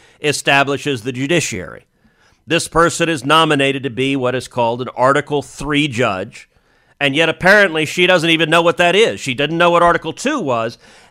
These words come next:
and I pointed out at the hearing that, that Dick Durbin, the Democrat chairman of the committee, said after that hearing, "Well, there are probably a lot of members of our committee that couldn't answer those questions either."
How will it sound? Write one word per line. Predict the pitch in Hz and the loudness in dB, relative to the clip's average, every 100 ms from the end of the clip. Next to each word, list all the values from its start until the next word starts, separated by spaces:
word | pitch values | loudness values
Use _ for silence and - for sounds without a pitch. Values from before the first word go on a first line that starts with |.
| - | -2
and | 160 165 160 _ - | 2 2 -2 _ -4
I | 156 | -4
pointed | - 220 254 220 | 0 2 4 4
out | 190 175 | 4 2
at | 160 | -2
the | 147 | -4
hearing | 131 254 170 147 | -2 2 2 0
that, | 139 143 117 | -2 -4 -4
that | 135 107 | -6 -6
Dick | 110 180 | -4 -4
Durbin, | - 190 180 143 | 0 2 2 0
the | 147 | -4
Democrat | 117 147 151 147 131 | -2 -2 -2 -2 -2
chairman | - 139 135 | 0 0 0
of | 127 | -2
the | 117 | -6
committee, | 135 151 214 117 127 _ _ _ _ _ _ _ | -4 0 0 -2 -8 _ _ _ _ _ _ _
said | - 170 | -2 2
after | 165 202 196 196 | 6 4 4 0
that | 151 139 | 2 2
hearing, | 127 139 139 139 127 | 2 0 0 0 0
"Well, | 190 196 185 131 _ _ _ _ _ _ _ _ _ _ _ _ - | 4 6 4 0 _ _ _ _ _ _ _ _ _ _ _ _ 0
there | 175 | 0
are | |
probably | - 226 285 247 190 180 | 2 2 4 4 2 2
a | |
lot | 160 170 175 | 4 4 4
of | 156 | 4
members | 165 160 143 | 2 2 0
of | 143 | 2
our | 151 | 2
committee | 143 160 160 220 147 | 0 -2 0 2 2
that | 143 - | -2 -2
couldn't | 175 147 | -2 0
answer | 156 147 151 | -2 0 -2
those | 143 135 | -2 -4
questions | - 143 - 127 120 | -2 -2 -2 -6 0
either." | 247 131 - | 2 2 -4